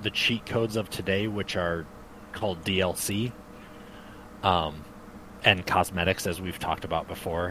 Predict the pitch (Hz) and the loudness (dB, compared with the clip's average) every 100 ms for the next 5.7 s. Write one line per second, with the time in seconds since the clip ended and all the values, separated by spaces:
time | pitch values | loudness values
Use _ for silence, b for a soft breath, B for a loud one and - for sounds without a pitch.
0 | 87 87 85 82 - 82 76 - 80 80 | -2 -4 -4 -6 -2 -2 -2 -4 -8 -8
1 | 78 78 76 73 73 71 92 80 - - | -10 -8 -8 -8 -8 -6 -4 -4 -4 -4
2 | 87 78 - - - 78 82 104 B B | -4 -4 -8 -8 -6 -4 -6 -8 B B
3 | B B B - 107 98 90 82 78 73 | B B B 6 8 8 6 2 -4 -10
4 | - - - - - - - - - - | -14 -16 -16 -16 -16 -16 -16 -16 -16 -16
5 | - - - - - 214 | -16 -16 -16 -4 8 8